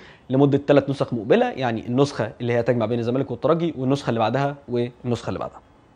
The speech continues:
آه، إسلام شعبان: "الأهلي عنده مشاكل في الدفاع؟" آه، ممكن نقول كده،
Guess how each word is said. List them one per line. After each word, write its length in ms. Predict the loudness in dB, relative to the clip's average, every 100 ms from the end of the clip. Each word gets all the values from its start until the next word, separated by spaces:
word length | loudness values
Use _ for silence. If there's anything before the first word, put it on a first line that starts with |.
| _ _ _ _ _ _ -20 -20 -20 -20 _ _
آه، 580 | 8 10 12 12 10 8
إسلام 280 | 6 8 8
شعبان: 500 | 10 8 12 10 10
"الأهلي 380 | 4 4 8 10
عنده 360 | 10 8 6 4
مشاكل 360 | 2 0 -2
في 60 | -4
الدفاع؟" 380 | -2 4 4 2 -10 -20 -20 _ 4
آه، 340 | 10 12 12
ممكن 380 | 12 12 10 8
نقول 220 | 6 6
كده، 300 | 6 6 6